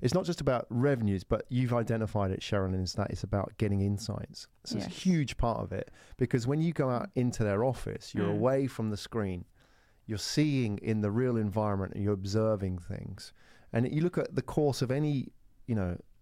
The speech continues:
Speaker 1: successful entrepreneur, whether it's Steve Jobs or it's Richard Branson or it's, you know, Tony Hsieh from Zappos,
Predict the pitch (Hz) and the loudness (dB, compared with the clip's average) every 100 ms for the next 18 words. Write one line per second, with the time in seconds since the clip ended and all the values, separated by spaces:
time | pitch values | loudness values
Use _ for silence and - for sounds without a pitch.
0 | - - - - - - - - 131 120 | -20 -20 -20 -20 -6 -4 -2 0 2 0
1 | - 101 104 104 - - 104 92 85 92 | 0 -2 0 0 -2 -2 0 0 -2 -8
2 | - - - - - - 113 104 101 101 | -14 -20 -20 -20 -8 0 2 2 0 -2
3 | - - 139 131 120 - 117 107 104 98 | -6 -2 0 2 0 0 2 4 4 0
4 | 98 - 95 92 - - - 120 117 120 | -6 -4 -2 0 -4 -10 -2 -2 0 -2
5 | - 107 101 95 - 95 92 95 - 101 | 0 0 0 -2 -2 -2 -2 -4 -2 0
6 | 98 - - 104 98 _ - - - - | 0 -2 0 0 0 _ -12 -10 -12 -18
7 | - - - - - - 120 104 - 131 | -20 -20 -20 -20 -20 -4 0 2 2 2
8 | 120 - 117 107 101 95 110 113 - 90 | 2 2 2 2 0 0 2 2 2 0
9 | 90 - | -2 -6